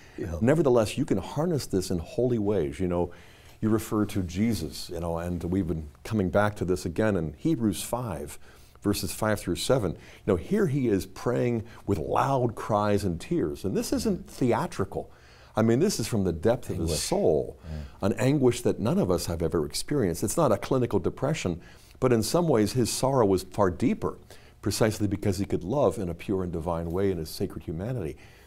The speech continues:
Speaker 2: But you can see, you know, that he was heard by him who was able to save him from death. But he didn't save him from suffering and death. He, he, he saved him from despair, which is a deeper death. And I think that's what friendship does, and that's what counsel and encouragement can also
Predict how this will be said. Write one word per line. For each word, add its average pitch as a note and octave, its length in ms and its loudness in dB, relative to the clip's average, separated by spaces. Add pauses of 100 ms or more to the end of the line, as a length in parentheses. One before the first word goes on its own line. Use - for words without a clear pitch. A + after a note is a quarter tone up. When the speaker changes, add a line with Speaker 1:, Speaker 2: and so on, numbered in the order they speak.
(340)
Speaker 2:
But - 120 -2
you D3+ 80 -2
can C3 160 0
see, G3+ 380 -4
you G2+ 140 -2
know, A2 120 2
that G2 180 0
he E3 140 -2
was A#2+ 220 0
heard D3 560 0
by F#2+ 160 4
him C#3 300 -2
who A#2 100 0
was G2+ 220 0
able G2 240 0
to G2 80 -2
save A2+ 340 -2
him G2 100 -6
from E2+ 220 -6
death. F#2 460 -4 (580)
But C#3+ 140 4
he F#3 40 4
didn't C4+ 220 2
save G3 300 0
him D#3+ 80 0
from B2+ 180 -4
suffering G2+ 480 -2
and D#2+ 100 -4
death. G2 300 -2 (380)
He, C#3+ 160 2
he, C#3+ 180 4
he D3 100 4
saved F#3 400 2
him D3+ 60 0
from B2 160 -4
despair, F#2+ 680 -4
which G#2+ 160 2
is G2+ 100 0
a G2+ 60 0
deeper B2 340 -2
death. F#2 480 -2 (680)
And B2 80 2
I B2+ 60 4
think C3 180 0
that's F#3 180 2
what C#3+ 100 -2
friendship A#2 600 -4
does, C#2 300 -8
and E2+ 140 -8
that's G2 160 -6
what F2 120 -6
counsel A2+ 480 -4
and F2+ 80 -4
encouragement G2 600 -4
can G2+ 120 -8
also A#2 560 -2